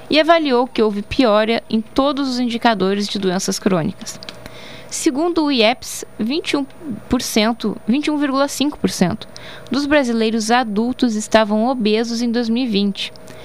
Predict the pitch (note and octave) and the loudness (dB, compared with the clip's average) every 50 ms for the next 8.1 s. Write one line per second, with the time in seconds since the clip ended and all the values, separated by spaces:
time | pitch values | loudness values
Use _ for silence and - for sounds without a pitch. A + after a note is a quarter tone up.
0 | - - - - - - B3+ - D#4 C#4 C#4+ - - C4 B3+ B3 B3+ - - - | -18 -18 -18 -18 -18 -12 -6 -2 -2 -2 0 2 2 4 4 2 0 -2 -4 -4
1 | - - - - - G#4 E4+ A#3 G3+ F3+ F3 G3 G#3 F#3 F3+ - - G3+ G3+ A3 | -4 -2 -2 -2 0 0 0 2 2 2 2 2 2 0 0 0 0 2 4 2
2 | A3+ A3 A#3 A#3 A3+ A3+ A3+ - - - A3+ A3+ A3+ G#3+ - - A#3+ A3 A3+ B3 | 2 2 2 2 2 0 0 -2 0 0 0 0 0 0 0 2 2 2 2 0
3 | A#3+ - - G#3+ G3+ G#3+ G3 - - - - - B3+ D4+ D4+ A#3+ C4+ C#4+ C4+ C#4+ | 0 2 2 2 4 2 0 -2 -6 -4 0 2 2 2 2 2 0 0 0 0
4 | C#4 B3 B3+ A#3 A#3 A#3+ A3+ C4 C4 - - - - - - - - - C4 C#4 | 0 2 2 4 2 2 0 -4 -6 -8 -10 -20 -20 -20 -20 -4 0 2 2 4
5 | D4+ D4+ C#4 B3+ A#3+ A#3+ B3 A#3 B3+ A#3 - - G#3+ G#3+ A3+ A3 G#3 G#3 G#3+ A3+ | 4 2 2 0 0 0 0 -2 -4 -4 -4 -4 -2 0 0 2 2 2 2 0
6 | - B3 - - A#3+ A#3 - C4 B3+ A3 E3+ - - - - - - - - - | 0 -2 0 0 0 2 4 4 4 4 4 2 0 -4 -8 -18 -20 -20 -20 -20
7 | - - - - - D4+ - E4 D#4+ D#4 - - D#4 D4+ - E3+ F3 G#3 G#3+ F#3+ | -20 -14 -6 -2 0 2 6 6 4 4 4 0 -4 -2 -2 0 0 0 0 0
8 | F#3 | -2